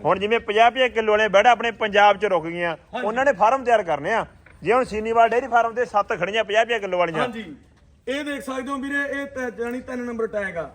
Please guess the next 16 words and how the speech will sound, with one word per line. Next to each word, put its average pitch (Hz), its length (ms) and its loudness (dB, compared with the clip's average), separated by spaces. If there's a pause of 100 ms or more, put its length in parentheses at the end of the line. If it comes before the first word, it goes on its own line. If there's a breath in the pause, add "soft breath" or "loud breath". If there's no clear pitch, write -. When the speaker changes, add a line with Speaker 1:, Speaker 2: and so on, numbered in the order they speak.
Speaker 2:
ਫਾਰਮ 202 260 -6
ਦੇ 190 80 -10
ਵਿੱਚੋਂ। 156 340 -14 (120)
Speaker 1:
ਠੀਕ 175 200 0
ਹੈ। 120 260 4
Speaker 2:
ਹਾਂਜੀ, 185 440 -6 (600)
ਬਾਕੀ 277 320 -2
ਵੀਰੇ 302 160 -4
ਅਸੀਂ 294 140 -6
ਡਾਕਟਰ 254 320 -6
ਵੀਰਾਂ 277 260 -8
ਨੂੰ 277 80 -8
ਵੀ 277 100 -8
ਬੇਨਤੀ 269 380 -6
ਕਰਦੇ 269 400 -2
ਆ 269 280 0